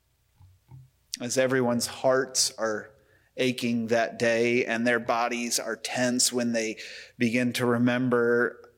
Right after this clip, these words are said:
ju-, again about what Pilate did to those poor Galileans and what Pilate might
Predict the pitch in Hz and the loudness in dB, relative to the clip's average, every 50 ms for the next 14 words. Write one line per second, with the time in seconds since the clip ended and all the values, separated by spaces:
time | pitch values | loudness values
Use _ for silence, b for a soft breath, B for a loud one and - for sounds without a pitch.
0 | - 120 - 123 127 - 127 117 113 101 120 123 123 123 123 120 110 117 113 113 | -20 -8 0 0 0 0 0 -4 -2 -2 -2 0 0 0 0 0 0 0 -2 -2
1 | - - - - 123 120 123 - - - - 131 131 135 135 139 143 135 - 120 | -4 -8 -16 -4 -2 -2 -2 -2 -4 -10 -2 0 0 0 2 0 -2 -2 -4 -10
2 | 117 117 127 131 127 110 104 101 104 117 120 B B B B B B B B - | -4 -2 2 2 4 4 2 0 0 -2 -6 B B B B B B B B 2
3 | 139 131 131 123 - - - - 156 156 151 139 135 139 131 131 135 135 131 127 | 4 4 4 4 2 -2 0 2 2 2 2 2 0 -2 0 0 0 0 0 0
4 | 120 117 113 117 117 127 147 147 - 135 127 127 127 139 147 - - - 139 147 | 0 0 0 -2 -2 -2 -2 -2 0 0 2 4 4 2 2 0 -2 -2 -2 -2
5 | 160 165 147 143 147 - 127 135 147 175 185 151 - | 0 0 0 0 0 0 0 -2 0 -2 -2 -6 -8